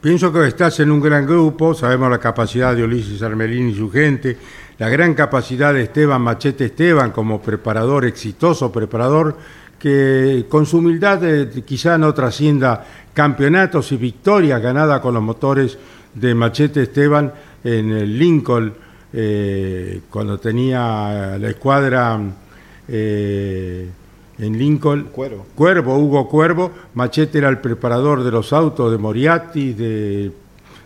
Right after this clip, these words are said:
Speaker 1: de Aventín, de Maurito Gianlombardo,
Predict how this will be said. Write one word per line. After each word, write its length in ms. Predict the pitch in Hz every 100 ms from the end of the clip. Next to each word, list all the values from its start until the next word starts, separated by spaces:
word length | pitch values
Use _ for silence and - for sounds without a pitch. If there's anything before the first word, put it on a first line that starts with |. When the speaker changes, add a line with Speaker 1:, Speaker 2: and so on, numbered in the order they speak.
| _
Speaker 1:
de 840 | 110 104 104 101 101 101 101 98 98
Aventín, 840 | 104 107 101 151 180 170 160 151 160 - - -
de 340 | 101 117 113
Maurito 1160 | 107 104 104 101 98 101 104 107 113 127 131 113
Gianlombardo, 1080 | 104 107 104 104 160 160 143 160 165 160